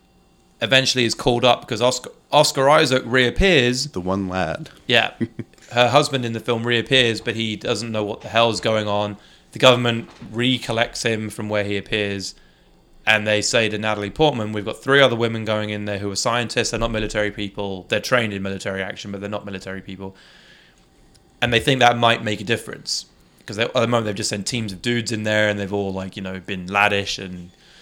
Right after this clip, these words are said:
Speaker 1: done some pretty rowdy stuff. <laughs> So, so they wanna find out what this Shimmer is, what it's about, what the hell's going on before it consumes the entire world. That's basically the crux of the film.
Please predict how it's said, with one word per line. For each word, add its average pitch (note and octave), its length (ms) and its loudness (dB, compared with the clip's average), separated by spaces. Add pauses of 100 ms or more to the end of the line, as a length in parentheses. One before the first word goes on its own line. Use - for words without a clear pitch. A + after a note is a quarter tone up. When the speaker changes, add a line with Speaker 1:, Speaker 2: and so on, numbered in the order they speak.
(140)
Speaker 1:
done A2 140 -4
some G2+ 120 -8
pretty G#2+ 180 -4
rowdy G#2 340 2
stuff. D3 580 6
<laughs> - 180 -6
So, A2+ 540 2 (920)
so C#3 120 4
they C#3 100 12
wanna E3+ 200 10
find D3+ 260 6
out B2 140 6
what D3 160 6
this C3+ 100 2
Shimmer C3+ 380 4
is, C3 300 2
what C3+ 200 6
it's - 120 0
about, A2+ 500 4
what B2+ 140 4
the A#2 60 -2
hell's A2 200 2
going A2 220 2
on G#2+ 120 -2
before A2 160 -2
it A2 60 -6
consumes A2 380 -2
the G#2 60 -4
entire G2 300 -2
world. G2 340 -2 (480)
That's D3+ 200 4
basically D3 360 0
the A2 80 -6
crux - 320 0
of A2 80 -6
the G2 40 -10
film. G2+ 340 -2